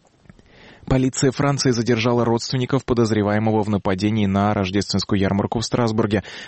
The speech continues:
По данным газеты «Паризьен», под стражу помещены родители злоумышленника и двое его братьев. Как минимум один из них, как утверждают сми, был связан с радикальными исламистами.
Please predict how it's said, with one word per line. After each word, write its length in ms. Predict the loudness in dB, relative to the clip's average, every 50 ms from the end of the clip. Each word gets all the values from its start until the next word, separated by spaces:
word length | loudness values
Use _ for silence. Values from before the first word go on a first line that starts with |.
| -10 -4
По 100 | -4 -2
данным 320 | 0 0 0 2 2 0
газеты 440 | 2 0 0 2 0 0 0 -2 -4
«Паризьен», 680 | -2 -2 0 0 0 -2 -2 -4 -2 0 0 0 -2 -2
под 180 | _ -4 -4
стражу 360 | -4 -4 -2 -2 0 0 0
помещены 420 | -2 0 0 0 0 0 0 0 0
родители 440 | 0 0 0 -2 -2 0 0 0 2
злоумышленника 680 | 2 2 0 2 0 -2 -2 -2 -4 -2 0 0 0
и 60 | 0
двое 340 | 0 0 0 2 2 2 2
его 240 | -2 -2 -2 -2 -2
братьев. 400 | 0 -2 -2 -2 -2 -4 -6 -6 -6 -18 -18 -18 -18 -10
Как 160 | -10 -4 -2
минимум 320 | 0 0 2 2 2 0 -2 -2
один 320 | -4 -2 0 2 2 4
из 120 | 2 2 2
них, 240 | 0 0 0 -2
как 160 | -4 -6 -4 -4
утверждают 500 | -2 0 0 0 2 0 0 0 0 -2
сми, 220 | -4 -2 -2 0
был 180 | 2 2 0 0
связан 440 | 0 0 0 0 0 0 0 0 -2
с 100 | 0 -2
радикальными 640 | -2 -2 0 -2 -2 -2 -2 -2 0 0 2 2 0
исламистами. 680 | 0 0 0 2 2 2 0 0 -2 0 0 0 -2